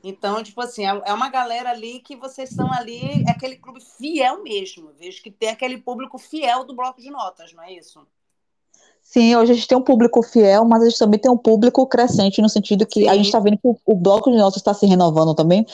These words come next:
Speaker 2: porque
Speaker 1: Uhum.
Speaker 2: muita gente já fica ligada e que aí tem cu-, curiosidade de ir.
Speaker 1: Uhum.
Speaker 2: Mas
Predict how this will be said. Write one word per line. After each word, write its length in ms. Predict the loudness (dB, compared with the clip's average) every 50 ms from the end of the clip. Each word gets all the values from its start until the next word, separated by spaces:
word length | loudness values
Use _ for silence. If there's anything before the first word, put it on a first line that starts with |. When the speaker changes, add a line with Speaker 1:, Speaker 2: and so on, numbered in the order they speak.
| -12 -18 -10 -4 -2
Speaker 2:
porque 180 | 2 4 4
Speaker 1:
Uhum. 80 | 4 4
Speaker 2:
muita 240 | 4 4 4 4 4
gente 160 | 4 2 2
já 120 | 2 0 0
fica 260 | 0 -2 -2 0 2
ligada 460 | 2 2 4 4 4 4 4 2 2
e 40 | 0
que 140 | 2 2 4
aí 140 | 4 4 4
tem 180 | 2 0 0
cu-, 220 | 2 2 2 2 2
curiosidade 640 | 0 2 2 4 2 2 2 2 2 2 2 2
de 100 | 0 0
ir. 260 | 2 2 2 0 0 -2
Speaker 1:
Uhum. 680 | -4 -6 -8 -10 -12 -12 -10 -8 -8 -8 -8 -4 -2
Speaker 2:
Mas 480 | 0 2 4 4 4 4 4 4 4